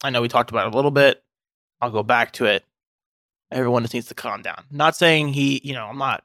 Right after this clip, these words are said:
poo-pooing him necessarily, but in the, in the segment Lose Poos,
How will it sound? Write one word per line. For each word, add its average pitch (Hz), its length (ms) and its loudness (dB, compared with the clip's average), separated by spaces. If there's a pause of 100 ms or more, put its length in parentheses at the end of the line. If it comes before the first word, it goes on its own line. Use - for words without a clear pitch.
poo-pooing 143 600 4
him 123 340 0
necessarily, 110 640 0
but 135 340 2
in 143 180 0
the, - 420 -8
in 151 120 -2
the 139 80 -4
segment 143 500 0
Lose 135 220 -2
Poos, 135 540 -2